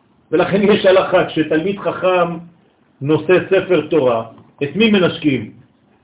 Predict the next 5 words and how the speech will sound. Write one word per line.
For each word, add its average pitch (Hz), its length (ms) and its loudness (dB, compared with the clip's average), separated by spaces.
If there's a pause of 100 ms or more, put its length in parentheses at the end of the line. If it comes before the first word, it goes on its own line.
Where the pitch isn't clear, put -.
(1900)
את 113 100 -10
התלמיד, 143 440 -4
לא 160 100 0
את 170 100 -6
הספר. 151 520 -10